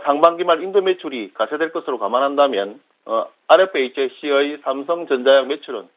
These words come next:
과거 하웨이 연간 최대 매출 육, 육백억 원을 넘어선, 어, 천억 정도의 수준을, 어, 예상할 수 있습니다.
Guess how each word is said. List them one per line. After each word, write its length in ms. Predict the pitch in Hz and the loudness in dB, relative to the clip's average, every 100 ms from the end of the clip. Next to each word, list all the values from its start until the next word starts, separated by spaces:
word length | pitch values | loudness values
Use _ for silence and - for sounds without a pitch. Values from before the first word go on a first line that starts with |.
| _ _ _ | _ _ _
과거 260 | - 113 147 | 0 0 0
하웨이 760 | - 165 165 185 185 147 135 _ _ 117 110 | 2 4 6 6 4 -2 -12 _ _ -10 -2
연간 400 | 117 120 160 160 | 0 2 2 0
최대 260 | - 147 170 | -12 -8 -4
매출 320 | 180 - 123 | -4 -6 -8
육, 200 | 135 - _ - | -8 -10 _ -12
육백억 460 | 175 - 202 175 | -10 0 2 2
원을 160 | 135 113 | 0 -2
넘어선, 420 | 123 117 - 107 _ _ _ _ - | -4 -6 -12 -16 _ _ _ _ -10
어, 180 | 98 98 | -8 -8
천억 380 | - 220 214 _ | 0 2 2 _
정도의 380 | 110 113 120 123 | -12 -6 -4 -4
수준을, 440 | - 131 139 147 - _ | -4 -4 -4 -4 -10 _
어, 120 | 107 101 | -8 -4
예상할 360 | 92 120 131 | 0 2 0
수 80 | 117 | -2
있습니다. 420 | - 107 98 85 | -12 -10 -8 -10